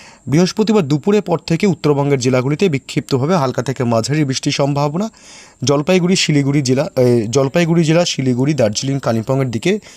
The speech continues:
বিক্ষিপ্তভাবে বজ্রবিদ্যুৎ সহ বৃষ্টিপাতের সম্ভাবনা। এবং কোচবিহার, আলিপুরদুয়ার জেলা, দিনহাটার দিকেও, শীতলকুচি এসব অংশ বিক্ষিপ্তভাবে মাঝারি থেকে ভারী বৃষ্টির সম্ভাবনা থাকবে, সাথে বজ্রপাতেরও আশঙ্কা। বৃহস্পতিবার দুপুরের পর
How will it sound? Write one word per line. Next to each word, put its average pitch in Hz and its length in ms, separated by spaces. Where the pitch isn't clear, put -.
বিক্ষিপ্তভাবে 165 580
বজ্রবিদ্যুৎ 127 560
সহ 151 140
বৃষ্টিপাতের 120 480
সম্ভাবনা। 143 560
এবং 160 240
কোচবিহার, 180 500
আলিপুরদুয়ার 131 640
জেলা, 131 320
দিনহাটার 120 500
দিকেও, 165 300
শীতলকুচি 170 580
এসব 139 260
অংশ 117 300
বিক্ষিপ্তভাবে 147 840
মাঝারি 135 340
থেকে 151 240
ভারী 135 240
বৃষ্টির 117 280
সম্ভাবনা 117 520
থাকবে, 135 320
সাথে 135 260
বজ্রপাতেরও 120 640
আশঙ্কা। 113 420
বৃহস্পতিবার 202 720
দুপুরের 160 420
পর 139 180